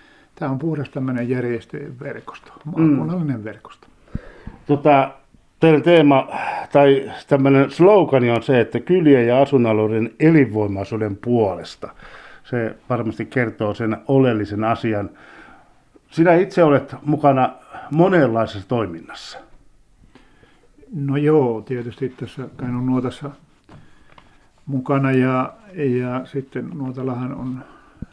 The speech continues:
Speaker 1: kaksi yritystä, yritystä ja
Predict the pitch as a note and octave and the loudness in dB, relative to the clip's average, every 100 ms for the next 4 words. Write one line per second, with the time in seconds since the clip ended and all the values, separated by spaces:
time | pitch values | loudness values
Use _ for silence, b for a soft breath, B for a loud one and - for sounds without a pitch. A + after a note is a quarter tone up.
0 | B - C3 - C3+ C3+ C#3 C#3 - - | B -18 -18 -12 -2 0 2 0 -6 -10
1 | - b b b b b b b b b | -10 b b b b b b b b b
2 | b b - C#3 C3 C#3 - - C#3 C3+ | b b -12 -4 -4 -4 -8 -10 -10 -8
3 | C3+ | -10